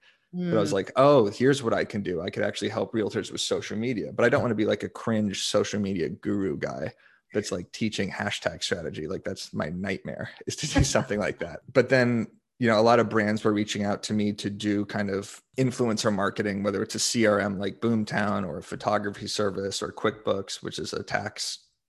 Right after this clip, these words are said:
Speaker 1: thing, tax service. And then Haley Ingram from Coffee and Contracts, which is a template platform, she reached out to me and said, you know, "I'd love for you to help promote our brand." And I said, "Oh, why don't I make content for your brand?"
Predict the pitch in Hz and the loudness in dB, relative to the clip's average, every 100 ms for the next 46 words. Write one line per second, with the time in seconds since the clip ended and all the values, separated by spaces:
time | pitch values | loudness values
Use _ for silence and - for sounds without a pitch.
0 | _ _ - 107 101 107 - 104 - 104 | _ _ -4 -2 -2 -4 -2 -2 0 0
1 | 98 101 - - - 110 110 107 104 101 | 0 -2 -6 -6 -2 2 2 2 0 -2
2 | - _ - - 123 120 113 110 107 120 | -6 _ -6 2 4 6 4 4 2 2
3 | 113 107 107 110 107 - - 104 - 104 | 4 2 2 -2 -2 -2 -2 -4 0 0
4 | 104 107 101 - 107 104 101 92 107 107 | 0 0 0 -2 -6 -6 -6 0 0 2
5 | 113 - 113 - 131 143 - - - 123 | 2 4 2 2 -2 -2 -6 -6 0 2
6 | 107 - 104 - 104 87 90 - - 110 | 2 2 0 0 -4 -4 -6 -10 -6 -4
7 | 101 95 - 98 98 98 - 107 98 101 | -2 -2 0 2 0 -4 -6 -4 -2 0
8 | 104 - 110 95 98 95 - 104 98 - | 0 0 -2 0 -2 -6 -2 -2 0 2
9 | 117 131 98 58 - - - 101 - 101 | 4 4 2 -6 -10 -16 -6 -2 0 2
10 | - 143 107 120 113 110 98 - - 143 | 4 6 6 6 6 4 0 -2 0 0
11 | 139 190 - - - 78 - 60 55 - | -2 -6 -6 -4 -2 -2 -2 -6 -8 -12